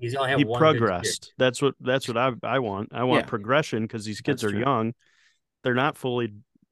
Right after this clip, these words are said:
Speaker 2: you know, they're not hitting their ceiling yet. They still got five years in front of 'em before they're hitting their prime.
Speaker 1: No,
Speaker 2: So
Speaker 1: I, I understand. Like, so, like, but someone who went and won the, you know, you know, best receiver in the nation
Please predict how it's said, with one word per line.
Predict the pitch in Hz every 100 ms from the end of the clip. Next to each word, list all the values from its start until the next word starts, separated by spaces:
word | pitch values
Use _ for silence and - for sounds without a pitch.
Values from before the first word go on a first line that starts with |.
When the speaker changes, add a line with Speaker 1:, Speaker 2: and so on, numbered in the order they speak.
| 120
Speaker 2:
you | 147
know, | 139 113
they're | 131
not | 143 139
hitting | 147 135
their | 107
ceiling | - 131 139 101
yet. | 98 107
They | 113 110
still | - 127
got | 123 110
five | - 120 117
years | 120 123 110
in | 101
front | 131 135
of | 104
'em | 101
before | 104 101 110 104
they're | 104
hitting | 113 107
their | 98 92
prime. | 113 110 95 - _ _ _
Speaker 1:
No, | 143 165
Speaker 2:
So | 143 127 113
Speaker 1:
I, | - - _ - - _ _ _ -
I |
understand. | 135 123 160 131 104 107
Like, | 117 -
so, | - 120
like, | 110 107 - _ -
but | 113
someone | 160 147
who | 131
went | 127 131 120
and | 120
won | 107 117 117 113
the, | 107
you | 107 104 104 104
know, | 98 87 _ _ _ _ _ _
you | 101
know, | 92
best | 113 101
receiver | 113 120 107 107 104
in | 101 101 98
the | 101
nation | 101 98 95 90 92